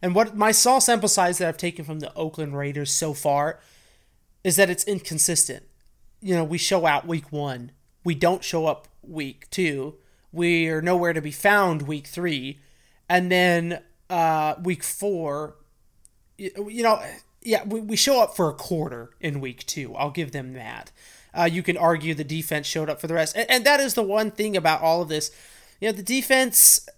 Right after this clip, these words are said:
you know, it, it's, like I said, I feel like we're just one or two pieces, plays, maybe a combination of both, from being there, from being a, a, a unit that,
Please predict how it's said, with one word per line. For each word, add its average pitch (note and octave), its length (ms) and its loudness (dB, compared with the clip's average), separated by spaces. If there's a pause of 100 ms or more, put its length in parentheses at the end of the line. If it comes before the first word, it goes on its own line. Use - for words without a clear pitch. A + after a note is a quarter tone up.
(280)
you A3 160 0
know, G#3 160 4
it, G3 180 2
it's, G3 220 0
like G3 220 0
I F3+ 40 0
said, E3 140 0
I D3+ 80 0
feel G3+ 160 -2
like G3+ 160 0
we're F3+ 80 -2
just D#3+ 220 -6
one E3 160 -2
or D#3+ 60 -4
two D#3 240 -8
pieces, D#3 500 -8
plays, D3+ 760 -4
maybe D3+ 280 -6
a D3+ 40 -6
combination D3+ 600 -4
of C#3 80 -12
both, D3 320 -6 (420)
from E3 300 -2
being D#3 400 -4
there, C#3+ 320 -4
from D3 200 -10
being D3 420 -8 (100)
a, D#3+ 80 -8 (240)
a, E3+ 220 -6
a E3 60 -6
unit C#3+ 480 -8
that, C3+ 200 -4